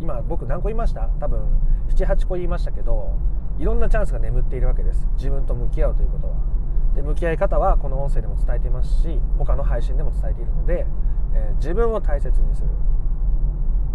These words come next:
これが本当にめちゃめちゃに大事です。ですね。今回は、あ、あなたのお子さんが不登校、引きこもりになっていることはチャンスだと、おめでとうございますと、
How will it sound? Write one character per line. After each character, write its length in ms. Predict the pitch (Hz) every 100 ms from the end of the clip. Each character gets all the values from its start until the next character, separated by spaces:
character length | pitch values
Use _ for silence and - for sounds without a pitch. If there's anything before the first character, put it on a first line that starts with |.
| - -
こ 80 |
れ 80 | 175
が 80 | 160
本 220 | 139 151
当 60 | 143
に 60 |
め 100 | -
ち 80 | -
ゃ 40 | 135
め 100 | 135
ち 80 |
ゃ 20 | 117
に 80 |
大 160 | 113 110
事 80 | 104
で 100 | -
す。 120 | - - - - - - - - - - - - - - -
で 60 |
す 100 | -
ね。 140 | 208 208 - - - - - - -
今 140 | 247
回 180 | 214 175
は、 300 | 160 170 147 - - -
あ、 300 | 127 120 127 139
あ 20 |
な 120 | 160
た 100 | 147
の 220 | 131 117 - -
お 40 |
子 120 | 156
さ 100 | 156
ん 40 | -
が 60 |
不 140 | - -
登 260 | 202 190
校、 240 | - 175 - -
引 80 | -
き 60 |
こ 120 | -
も 120 | 190 190
り 60 |
に 80 | 175
な 80 | 196
っ 40 |
て 100 | 202
い 60 | -
る 40 |
こ 100 | -
と 100 | -
は 260 | 131 123 123 - - - - - -
チ 60 | -
ャ 100 | 233
ン 60 |
ス 100 | -
だ 80 | -
と、 120 | - - - - -
お 80 | -
め 100 | 220
で 100 | -
と 140 | 220
う 60 | 196
ご 80 | 175
ざ 100 | 156
い 60 |
ま 100 | 139
す 80 | -
と、 160 | -